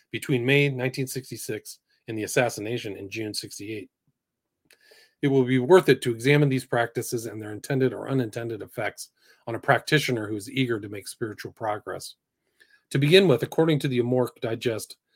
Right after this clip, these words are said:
the Rosicrucians trace their wisdom teachings back to the mythical empire of Atla-, Atlantis, through dynastic Egypt, the Essenes, the Delphic Oracle,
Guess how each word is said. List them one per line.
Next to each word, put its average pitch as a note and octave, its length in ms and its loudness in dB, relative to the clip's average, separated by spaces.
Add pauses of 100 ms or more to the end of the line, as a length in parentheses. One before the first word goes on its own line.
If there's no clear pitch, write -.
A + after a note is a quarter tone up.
(220)
the A2+ 80 -4
Rosicrucians C3+ 800 4
trace C3 320 2
their B2+ 140 2
wisdom C#3 360 2
teachings A2 580 -10 (280)
back C3 200 4
to C3+ 100 -2
the A2 80 -6
mythical D3 380 2
empire B2 400 -2
of G2+ 160 -10
Atla-, A#2 360 -8
Atlantis, A2+ 600 -8 (520)
through F#3+ 160 4
dynastic C#3 580 4
Egypt, C#3 480 0
the A2 120 -6
Essenes, B2+ 520 -2
the A#2+ 100 -12
Delphic D3 380 -2
Oracle, A2+ 560 -8